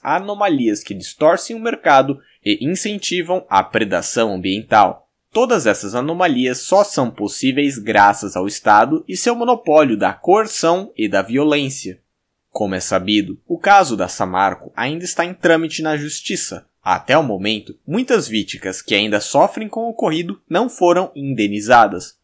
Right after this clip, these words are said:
Muitas delas temem nunca terem seus danos reparados, ou seja, o direito dessas pessoas foi violado sistematicamente, corroborando com a criação de conflitos, impunidade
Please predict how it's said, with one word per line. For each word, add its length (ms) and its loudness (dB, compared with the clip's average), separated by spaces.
Muitas 360 -4
delas 420 2
temem 340 -4
nunca 240 -4
terem 280 -2
seus 260 -2
danos 300 -4
reparados, 760 2
ou 160 0
seja, 520 -2
o 140 -2
direito 380 0
dessas 280 -4
pessoas 520 0
foi 260 0
violado 600 0
sistematicamente, 1400 -2
corroborando 840 2
com 200 -2
a 60 0
criação 520 0
de 100 -6
conflitos, 800 0
impunidade 880 2